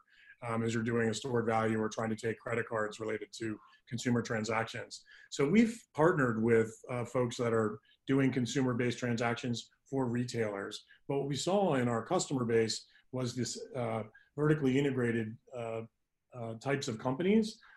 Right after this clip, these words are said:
uh, and also multi-state operators. So we leveraged the platform, which was already doing those, uh, payment and other banking transactions,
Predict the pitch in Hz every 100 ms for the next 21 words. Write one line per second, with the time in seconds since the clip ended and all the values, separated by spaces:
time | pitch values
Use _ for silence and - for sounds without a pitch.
0 | - 131 127 - 135 139 135 123 123 120
1 | 120 - 117 110 110 113 107 104 101 -
2 | - - - 143 135 135 165 190 123 120
3 | 113 151 190 135 117 117 113 120 120 135
4 | 123 117 120 117 113 110 107 - 117 110
5 | 107 _ _ _ 127 131 127 120 123 120
6 | 113 113 120 113 123 113 113 120 - 175
7 | 190 -